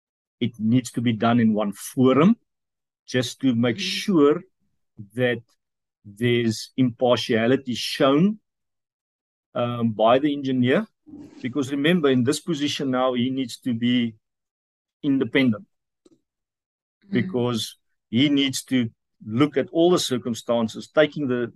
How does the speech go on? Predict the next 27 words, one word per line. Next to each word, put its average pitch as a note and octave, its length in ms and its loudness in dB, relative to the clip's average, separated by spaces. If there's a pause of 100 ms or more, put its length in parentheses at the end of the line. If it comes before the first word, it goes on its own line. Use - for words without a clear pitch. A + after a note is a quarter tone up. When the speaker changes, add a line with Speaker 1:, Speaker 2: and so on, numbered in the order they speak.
Speaker 1:
due D#3 180 6
regard A2+ 420 2
of G#2+ 120 -10 (140)
all F3+ 240 6
relevant A2+ 420 -2
circumstances. A2 920 -12
And C3+ 320 2
it A#2 140 -12
also C#3 260 -4
says C3+ 440 -8 (320)
there A#2 120 0
must A#2+ 220 -2
be B2+ 80 -2
a A2+ 120 -4 (120)
fair C#3 200 6
determination. G#2+ 840 -6
And A2+ 160 0
the - 140 -10
only E3+ 240 0
way A#2 300 0
to A2 160 -12
do A2 260 -4 (120)
that A#2+ 200 0 (540)
is A#2+ 200 -2
to A#2 120 -6
be A2+ 200 -2
impartial. A2+ 680 -4